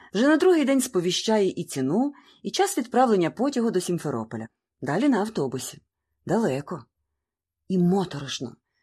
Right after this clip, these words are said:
Сусанна хоч і виглядає на всі п'ятнадцять, але ж іще мала. А раптом зсадять. Їй теж лячно. Сказати одне, зробити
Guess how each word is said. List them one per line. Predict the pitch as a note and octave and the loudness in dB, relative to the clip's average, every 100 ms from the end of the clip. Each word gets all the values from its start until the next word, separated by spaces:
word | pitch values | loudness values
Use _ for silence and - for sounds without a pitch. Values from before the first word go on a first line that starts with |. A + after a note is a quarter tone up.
| _ | _
Сусанна | - G#3 C4+ C4+ A#3+ | -6 -2 2 2 2
хоч | B3+ A#3+ | 0 0
і | G#3+ | 2
виглядає | G#3 A3 D4+ F4+ | 2 2 2 2
на | F3+ | 0
всі | F3 F#3 | -4 -4
п'ятнадцять, | A#3+ B3+ B3 E3 - - _ - - | -4 -2 -2 -2 -8 -20 _ -20 -12
але | D#3+ D#3+ | -8 -4
ж | D#3+ | -4
іще | G3 - B3 | -4 0 0
мала. | D4 D#4+ C#4 D3 _ _ _ _ - | 0 -2 -4 -6 _ _ _ _ 2
А | E4+ | 4
раптом | F4 - G3 | 4 2 0
зсадять. | A3 - C#4+ C#3+ B2+ - _ _ _ _ _ _ _ _ | 0 2 2 2 -4 -10 _ _ _ _ _ _ _ _
Їй | G#3 C#4+ | 0 0
теж | C#4+ C#4 C#4+ | 2 0 2
лячно. | F#3+ D3 - C#3 - _ _ _ _ _ _ - | 2 0 -2 -4 -6 _ _ _ _ _ _ -16
Сказати | - F#3 F#3 F#3 F#3 - | -2 2 2 2 0 -2
одне, | G3 G#3 D4+ C#4 - _ _ _ _ _ _ _ _ | 2 4 4 2 -6 _ _ _ _ _ _ _ _
зробити | B2+ C3 A#2+ F#3 B3+ D3+ | -4 -2 0 0 0 -2